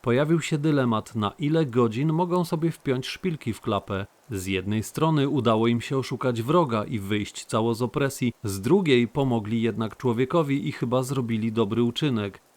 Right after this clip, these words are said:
Szwab, bo szwab, ale trochę jakby bardziej ludzki.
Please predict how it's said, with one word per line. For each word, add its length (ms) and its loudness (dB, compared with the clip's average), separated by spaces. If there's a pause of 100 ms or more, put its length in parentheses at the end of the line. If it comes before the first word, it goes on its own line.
Szwab, 520 -2
bo 180 0
szwab, 440 0
ale 300 0
trochę 320 -2
jakby 320 -2
bardziej 440 2
ludzki. 540 -6